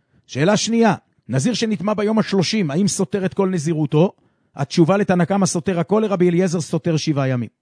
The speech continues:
דהיינו שצריך לחזור ולהיות נזיר למשך שבעה ימים ותו לא.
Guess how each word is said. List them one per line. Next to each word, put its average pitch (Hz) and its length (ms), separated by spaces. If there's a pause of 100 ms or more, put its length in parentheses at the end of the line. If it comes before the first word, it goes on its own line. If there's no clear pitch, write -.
(320)
דהיינו 202 320
שצריך 185 300
לחזור 185 380
ולהיות 190 760
נזיר 202 340
למשך 170 380
שבעה 156 220
ימים 143 300
ותו 131 240
לא. 107 100